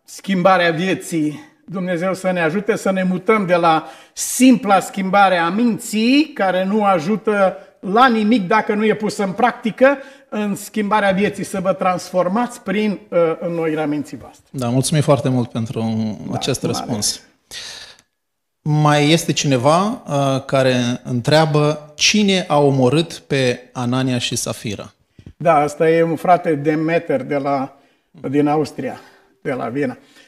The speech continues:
Speaker 1: Cine a omorât pe Anania și Safira? Dacă răspundem la întrebarea aceasta,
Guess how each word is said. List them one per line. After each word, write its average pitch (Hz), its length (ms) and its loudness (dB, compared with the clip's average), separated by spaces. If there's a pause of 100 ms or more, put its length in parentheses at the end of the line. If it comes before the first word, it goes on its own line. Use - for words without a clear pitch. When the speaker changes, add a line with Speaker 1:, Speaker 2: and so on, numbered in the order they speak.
(160)
Speaker 1:
Cine 247 360 4
a 247 100 4
omorât 180 600 2
pe 185 100 -2
Anania 156 560 0
și - 160 -8
Safira? 147 760 -2 (540)
Dacă 170 280 2
răspundem 175 400 0
la 175 100 2
întrebarea 170 440 2
aceasta, 180 840 -2